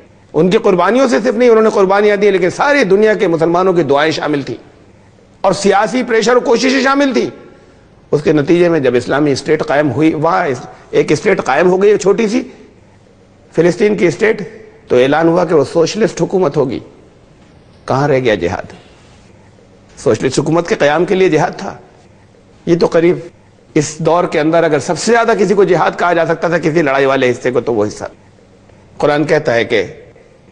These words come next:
जंग की इजाज़त उन लोगों को दी जाती है जिन्हें उनके घरों से निकाला गया और जिनसे, जिन पर लड़ाई थोपी गई,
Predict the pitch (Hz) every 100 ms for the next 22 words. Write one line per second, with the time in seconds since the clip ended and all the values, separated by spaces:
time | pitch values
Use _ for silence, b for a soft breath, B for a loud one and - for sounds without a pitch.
0 | - - - - - 135 185 190 190 160
1 | 165 170 196 190 208 208 208 226 233 247
2 | 233 220 208 226 220 220 214 214 202 180
3 | 190 180 185 160 147 135 117 110 - -
4 | - - - _ _ _ _ - - -
5 | - 139 143 147 160 135 - - - -
6 | - _ - 143 143 147 143 139 143 143
7 | 165 151 131 107